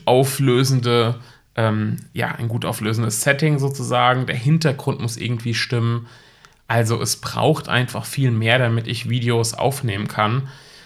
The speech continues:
Und doch haben Videos einen großen Vorteil.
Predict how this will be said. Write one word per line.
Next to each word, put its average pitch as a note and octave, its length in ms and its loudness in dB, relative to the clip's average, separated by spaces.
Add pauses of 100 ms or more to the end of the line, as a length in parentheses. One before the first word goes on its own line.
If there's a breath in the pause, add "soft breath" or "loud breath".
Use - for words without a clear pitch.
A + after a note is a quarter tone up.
(1000 loud breath)
Und C3+ 220 4
doch - 460 4
haben C#3+ 400 4
Videos C#3+ 480 2
einen C3 260 2
großen B2+ 480 -2
Vorteil. A#2 720 -2